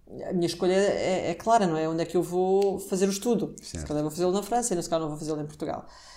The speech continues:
Speaker 1: Eh, e por isso, às vezes, em Portugal, nós temos que ter ainda mais cuidado e sermos ainda mais, eh, exigentes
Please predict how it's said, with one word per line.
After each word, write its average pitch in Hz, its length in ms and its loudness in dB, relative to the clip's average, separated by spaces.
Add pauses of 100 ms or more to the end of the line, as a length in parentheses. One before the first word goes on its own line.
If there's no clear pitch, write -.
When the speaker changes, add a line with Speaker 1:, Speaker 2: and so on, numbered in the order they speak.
(200)
Speaker 1:
Eh, 160 440 0
e 180 120 -8
por - 120 -14
isso, 220 100 -4
às 220 80 -2
vezes, 220 140 -2
em 226 40 4
Portugal, 214 460 0
nós 220 160 -2
temos 220 200 -4
que - 120 -18
ter 226 160 -2
ainda 214 140 2
mais 208 340 -2
cuidado 185 400 2
e - 20 -14
sermos 190 240 -4
ainda 196 140 0
mais, 180 540 -6 (420)
eh, 175 380 -4 (220)
exigentes 180 1160 0